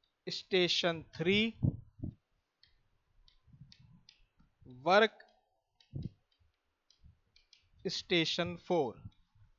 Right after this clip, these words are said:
ठीक, तो यहाँ पर कई कार्य स्टेशन हैं, तो हम देख सकते हैं अगर कोई आपका एलिमेंट है, यहाँ पे हम जोड़ लें एलिमेंट। ठीक, अगर आपका एलिमेंट है तो हर स्टेशन से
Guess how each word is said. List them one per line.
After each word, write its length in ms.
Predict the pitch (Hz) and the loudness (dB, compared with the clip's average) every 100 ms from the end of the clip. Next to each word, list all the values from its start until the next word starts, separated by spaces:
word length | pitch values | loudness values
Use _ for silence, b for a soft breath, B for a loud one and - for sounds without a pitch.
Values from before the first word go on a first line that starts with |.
| _ _ | _ _
ठीक, 240 | 220 226 _ _ _ | 4 4 _ _ _
तो 60 | 208 | 0
यहाँ 320 | 196 185 247 269 | 4 10 8 8
पर 120 | 262 262 - | 4 4 4
कई 180 | 240 269 | 4 6
कार्य 240 | 233 226 | 6 6
स्टेशन 420 | 226 226 196 208 165 | 6 4 6 4 0
हैं, 200 | 110 - _ _ _ | -8 -16 _ _ _
तो 40 | 214 | -2
हम 100 | 208 | 8
देख 180 | 240 | 8
सकते 280 | 247 240 - | 8 4 8
हैं 120 | 240 | 8
अगर 280 | 226 226 247 | 8 8 4
कोई 260 | - 240 254 254 | 6 6 6 8
आपका 320 | 202 208 226 226 220 | 6 8 4 4 2
एलिमेंट 540 | 208 220 214 233 - | 2 4 4 4 4
है, 220 | 160 175 139 107 _ _ 170 | 4 6 6 2 _ _ -2
यहाँ 180 | 170 | 2
पे 120 | 196 208 | 4 2
हम 100 | 190 | 0
जोड़ 260 | 180 202 | 2 4
लें 360 | 175 135 135 110 - - _ _ | 6 4 0 -6 -20 -20 _ _
एलिमेंट। 680 | 180 180 190 185 160 123 - - - - - - - - - - - - - - _ _ - | 2 4 4 4 2 0 -10 -16 -16 -18 -20 -20 -20 -20 -20 -20 -18 -16 -18 -20 _ _ 4
ठीक, 220 | 208 - _ b b b | 4 4 _ b b b
अगर 280 | 175 214 262 | 4 8 10
आपका 280 | 247 254 233 | 10 8 6
एलिमेंट 480 | 220 214 247 262 247 | 6 4 4 8 10
है 340 | 202 165 160 - b b | 12 12 10 4 b b
तो 80 | 240 196 | 2 8
हर 240 | 220 277 254 | 8 8 4
स्टेशन 480 | - 226 214 254 247 | 4 6 6 2 0
से 140 | - | 4